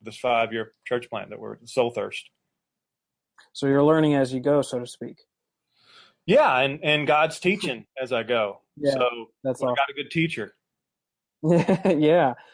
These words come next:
Speaker 2: Uh, so on your short time in, so, so what people like to call full-time ministry, what, what would you say are, are some of the areas you've seen yourself grow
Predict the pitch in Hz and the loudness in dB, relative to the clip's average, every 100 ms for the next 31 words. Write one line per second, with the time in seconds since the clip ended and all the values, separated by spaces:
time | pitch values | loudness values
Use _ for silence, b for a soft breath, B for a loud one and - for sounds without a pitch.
0 | B B _ - - 160 180 156 165 165 | B B _ -10 -8 -2 2 4 4 4
1 | 160 - 165 - - 156 160 143 127 131 | 2 2 0 0 -4 -4 -4 -4 -6 -10
2 | - _ _ _ _ - 185 214 - _ | -14 _ _ _ _ -2 -2 -2 -6 _
3 | - - 156 131 - 135 156 120 - - | -18 -2 0 0 -6 -6 -2 -2 -4 -2
4 | 143 - 139 127 123 - 131 123 - 127 | -2 -2 -6 -4 -6 -6 -8 -8 -4 -4
5 | 123 - - 139 131 123 123 - 139 135 | -4 -12 -4 -4 -2 -4 -4 -8 -6 -6
6 | 123 127 123 123 b b b b _ - | -6 -6 -6 -6 b b b b _ 0
7 | 147 151 - 165 170 160 160 - 160 156 | 2 2 2 4 4 4 0 2 4 6
8 | 147 135 131 113 135 135 - 143 131 127 | 6 6 4 2 2 0 0 -4 -2 -2
9 | 139 143 135 127 127 - 143 139 131 123 | 0 0 0 -2 -8 -8 -6 -4 -4 -6
10 | - 131 123 - - - 135 131 131 135 | -6 -4 -4 -8 -20 -12 -4 2 4 6
11 | 135 135 | 4 2